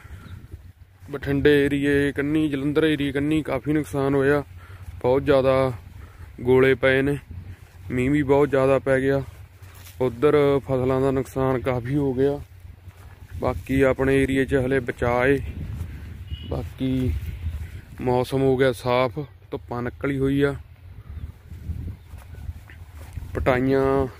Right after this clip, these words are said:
ਚੱਲਦੀਆਂ ਤੀ ਆਲੂਆਂ ਦੀਆਂ, ਉਹ ਵੀ ਬੰਦ ਹੋ ਗਈਆਂ। ਸਮਝ ਲਓ ਤਿੰਨ ਚਾਰ ਦਿਨ ਤੱਕ ਖੁੱਲ੍ਹ ਕੇ ਪਟਾਈਆਂ ਦੁਬਾਰਾ ਚੱਲਣਗੀਆਂ। ਖੇਤ ਹੋ ਗਏ ਗਿੱਲੇ ਮੀਂਹ ਕਾਰਨ। ਬਾਕੀ ਦੇਖੋ ਇੱਦਾਂ ਦਾ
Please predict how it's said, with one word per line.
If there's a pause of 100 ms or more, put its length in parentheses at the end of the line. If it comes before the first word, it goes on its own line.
(180)
ਚੱਲਦੀਆਂ
ਤੀ
ਆਲੂਆਂ
ਦੀਆਂ,
ਉਹ
ਵੀ
ਬੰਦ
ਹੋ
ਗਈਆਂ। (1600)
ਸਮਝ
ਲਓ (360)
ਤਿੰਨ
ਚਾਰ
ਦਿਨ
ਤੱਕ (800)
ਖੁੱਲ੍ਹ
ਕੇ
ਪਟਾਈਆਂ
ਦੁਬਾਰਾ
ਚੱਲਣਗੀਆਂ। (380)
ਖੇਤ
ਹੋ
ਗਏ
ਗਿੱਲੇ
ਮੀਂਹ
ਕਾਰਨ। (2750)
ਬਾਕੀ
ਦੇਖੋ
ਇੱਦਾਂ
ਦਾ